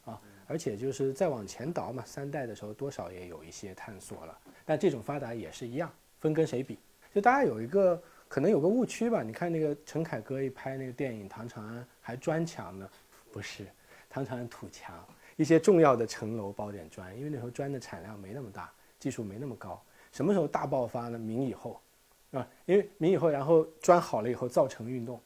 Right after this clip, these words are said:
Speaker 1: 所以我们能看到的老城墙通常都是明代的，啊，我们就误认为砖已经很厉害、很厉害了，很早就很厉害了。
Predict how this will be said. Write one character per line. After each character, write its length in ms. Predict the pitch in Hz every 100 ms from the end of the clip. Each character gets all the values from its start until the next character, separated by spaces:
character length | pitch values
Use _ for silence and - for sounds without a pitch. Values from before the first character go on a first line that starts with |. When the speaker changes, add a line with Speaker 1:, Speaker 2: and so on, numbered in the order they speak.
| _ - -
Speaker 1:
所 120 | 180
以 40 |
我 40 | 151
们 120 | 151
能 120 | 165
看 220 | 160 190
到 140 | 160 139
的 80 |
老 180 | 127 104
城 180 | - 131
墙 220 | 135 123
通 160 | 127 143
常 220 | - 110
都 140 | 117 117
是 260 | 127 107 - -
明 260 | 113 101
代 220 | 123 139 - - _ _ _ _
的， 100 | 127
啊， 80 | 113 -
我 80 | 131
们 100 | 170
就 100 | 214
误 140 | 220
认 140 | 214 175
为 160 | 151 165
砖 260 | - 180
已 60 | 160
经 120 | 165
很 140 | 170
厉 120 | 147 226
害、 160 | 170
很 140 | 123 113
厉 120 | 120
害 120 | 117
了， 100 | 107
很 180 | 101 120
早 220 | 123 95
就 80 | 101
很 180 | 95 85
厉 140 | 98
害 180 | -
了。 80 | 87